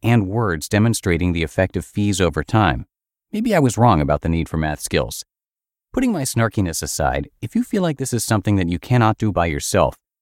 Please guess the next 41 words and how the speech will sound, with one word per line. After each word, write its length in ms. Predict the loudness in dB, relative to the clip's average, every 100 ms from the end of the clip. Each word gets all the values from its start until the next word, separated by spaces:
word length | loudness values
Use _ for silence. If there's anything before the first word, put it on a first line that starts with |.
| _ _
I 80 | 2
would 160 | 4
recommend 420 | 4 4 4 2 0
a 80 |
fee-only 720 | -4 0 2 4 4 4 2 0
advisor. 540 | 0 0 0 -2 -6 _ _
Think 160 | 0 2
of 80 | 2
it 120 | 0
as 340 | 0 -2 -4 -6
pay 260 | -2 0
as 160 | 0 -2
you 80 | 0
go 260 | 2 2
for 120 | 0
their 160 | -4 -4
advice. 480 | -2 -4 -4 -8 -12 _ _ _
They 160 | -2 -2
tend 220 | 2 2
to 80 | 2
have 200 | 2 0
the 100 | -2
least 300 | -2 -2 0
conflict 440 | 2 2 0 -2
of 80 | -2
interest, 480 | -4 -4 -8 -10 -16 _
but 160 | -2 0 0
they 100 | -2
could 240 | -2 -6
still 260 | -2 0 0
prove 280 | 0 -4 -4
expensive 680 | -6 0 0 0 -2 -4
depending 540 | -6 -4 0 2 2 2
on 140 | 0
the 80 | 0
type 260 | 0 -2 -2
of 80 |
services 500 | -2 -2 0 -2 -4
you 100 | -2
want. 340 | 0 -2 -2 -10 _ _ _ _ 0
Honestly, 520 | 2 2 0 -2